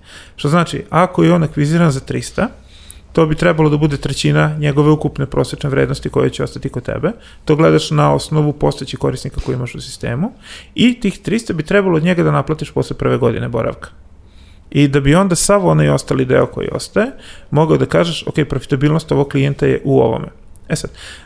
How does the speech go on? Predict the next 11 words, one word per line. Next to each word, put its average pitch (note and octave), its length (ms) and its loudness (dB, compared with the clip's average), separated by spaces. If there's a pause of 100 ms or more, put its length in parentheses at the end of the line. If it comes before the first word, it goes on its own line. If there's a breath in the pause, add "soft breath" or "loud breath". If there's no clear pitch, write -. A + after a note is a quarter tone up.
e, C#3+ 220 4
na C#3+ 140 2
globalnom F#3+ 500 4
nivou C#3 260 4
je C#3 80 4
tako. - 360 -10 (240)
Ako C#3+ 260 -2
imaš F3 260 0
različite D#3 480 0
pricing D#3 340 -2
planove, C3+ 360 0